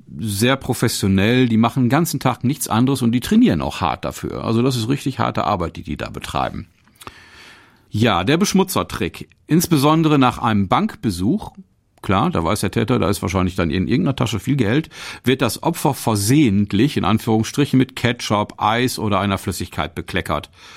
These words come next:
Beim wortreichen Entschuldigen und Reinigungsversuch verschwindet das gerade abgeholte Geld aus der Bekleidungstasche.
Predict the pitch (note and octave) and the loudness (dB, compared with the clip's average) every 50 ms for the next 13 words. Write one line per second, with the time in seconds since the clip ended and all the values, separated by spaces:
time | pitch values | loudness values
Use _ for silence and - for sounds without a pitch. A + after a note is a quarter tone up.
0 | - - - - - - - - - _ - F2 G2 G#2 F2 A2+ A#2+ C#3+ F#3+ - | -20 -20 -20 -20 -20 -20 -20 -20 -8 _ -2 0 0 0 2 2 2 2 2 0
1 | - B2+ C3 B2+ C3+ D3+ D3 - - C#3 C#3 C3+ C3 C3 C3 B2+ - - _ _ | 0 0 2 2 2 0 -2 -4 -2 -2 0 2 2 2 0 -2 -6 -12 _ _
2 | _ _ - A2 A2 - - - D3+ E3+ F#3+ E3+ D3 E3 D#3+ D3 D3+ C#3+ B2 A2 | _ _ 0 0 0 2 4 4 4 4 4 4 2 2 2 2 2 2 2 2
3 | G#2 F#2 A2 B2+ C#3+ D#3 D3 D#3+ D#3 - - - C#3+ C3 A2+ C#3+ D#3 D#3+ - - | 2 0 0 0 0 0 0 -2 -4 -4 -2 0 0 2 4 4 2 2 0 -2
4 | - G#2 - - B2+ B2+ A#2+ A#2+ A2+ - A2+ - - - F#2+ F#2 G2 G#2+ G2+ D#2+ | -6 -4 -2 2 2 4 4 2 2 0 -4 -2 -2 -2 0 0 0 0 0 -2
5 | D#2+ G#2 - - G#2 E2+ G2 G2 F#2+ - F#2+ F2+ F#2+ F#2 F2+ F#2+ F#2+ - - - | -4 -6 -6 -6 -4 -2 -2 -2 -2 -4 -4 -2 0 0 0 0 -2 -6 -8 -8
6 | F2 E2+ - - - F2+ F2+ G2 - G#2+ G#2 - - G#2+ C#2+ - - - - - | -8 -6 -6 -4 -4 -4 -4 -4 -4 -6 -6 -4 -4 -4 -4 -4 -8 -14 -14 -14
7 | - - - - | -14 -14 -14 -16